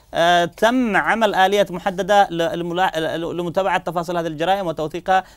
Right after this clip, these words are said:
بالشكل القانوني وحفظ الأدلة والشهود، وبالتالي إقامة محاكمات عادلة ونزيهة وسريعة ضد هؤلاء المجرمين.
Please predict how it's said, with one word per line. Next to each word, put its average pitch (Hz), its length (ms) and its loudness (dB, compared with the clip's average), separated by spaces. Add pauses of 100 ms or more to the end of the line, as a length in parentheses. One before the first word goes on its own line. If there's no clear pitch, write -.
بالشكل 180 320 -4
القانوني 180 460 -2
وحفظ 165 300 -6
الأدلة 175 520 -2
والشهود، 170 480 -2 (260)
وبالتالي 170 460 -2
إقامة 165 260 -2
محاكمات 170 800 -2
عادلة 170 760 2
ونزيهة 170 760 -2
وسريعة 175 680 0 (280)
ضد 156 240 -2
هؤلاء 170 380 2
المجرمين. 165 640 -4